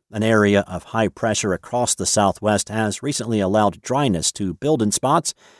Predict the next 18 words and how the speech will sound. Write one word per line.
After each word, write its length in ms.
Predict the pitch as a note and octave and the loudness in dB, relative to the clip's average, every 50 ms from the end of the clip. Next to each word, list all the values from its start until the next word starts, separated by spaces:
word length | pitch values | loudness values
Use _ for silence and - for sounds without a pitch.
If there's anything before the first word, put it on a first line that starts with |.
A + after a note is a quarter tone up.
| _ _ _ | _ _ _
and 340 | - A2 C3 D#3+ E3+ - - | -10 -6 -6 -6 -6 -8 -8
temperatures 500 | - D3 C#3+ - B2+ - - B2 A#2 G#2+ | -6 -6 -4 -4 -6 -2 0 0 0 0
to 120 | - - D2+ | -2 -6 -4
rise, 520 | E2 C3+ D#3+ C3 E2 - - - - - - _ _ _ _ _ _ _ _ _ | 0 2 2 2 0 -2 -6 -8 -10 -10 -10 _ _ _ _ _ _ _ _ _
which 180 | - E3+ - | -4 0 2
is 200 | F3 E3 C#3+ - | 2 2 2 2
more 160 | F#3+ A#3 A#3+ F#3+ | 0 0 0 -2
typical 560 | - - A3+ - - - - D3 D3+ D3 - | 0 -2 -2 0 0 -4 2 2 2 2 2
in 120 | D3 D3 | 0 0
a 200 | C#3 C3+ C3+ B2+ - | 2 2 2 0 -2
La 180 | G#2+ A2+ A2+ A2 | -2 0 0 2
Niña 340 | A2 A2+ A2 G#2+ G2 F#2 | 2 2 2 2 0 -2
pattern. 480 | - - D3+ C#3 A2 D#2 - - - - _ _ _ _ _ _ | -4 -2 0 0 0 0 -2 -10 -14 -20 _ _ _ _ _ _
This 320 | - A#2+ D#3 G#3 A3+ - - | -4 2 2 4 4 2 0
part 180 | - - F3+ | 2 4 4
of 80 | D3+ C3 | 4 4
the 80 | B2 A#2 | 4 2
West 380 | B2 C3 C3+ B2+ - - - | 2 2 2 2 0 -4 -8